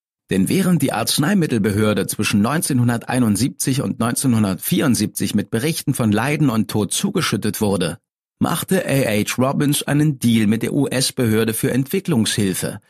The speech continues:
Hunderttausende von Dalkin Shields in Entwicklungsländer zu exportieren.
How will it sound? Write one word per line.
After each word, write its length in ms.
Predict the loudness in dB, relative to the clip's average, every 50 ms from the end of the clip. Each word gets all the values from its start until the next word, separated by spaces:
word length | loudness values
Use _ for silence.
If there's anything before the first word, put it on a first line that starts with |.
| _ _ _
Hunderttausende 920 | 0 2 2 4 2 2 0 -2 -4 _ -2 0 0 0 0 2 2 0 0
von 220 | 0 0 0 0
Dalkin 360 | 2 0 0 0 0 0 0
Shields 540 | 0 0 2 2 4 2 2 0 -2 -4 -6 -8 -8 -4
in 120 | -2 -2
Entwicklungsländer 920 | 0 0 -2 -2 -2 -4 -2 0 0 0 0 2 0 0 2 2 2 0 0
zu 100 | -2 -4
exportieren. 800 | -4 -4 -6 -6 -6 -6 -6 -4 -2 -2 -2 -2 -2 -6 -8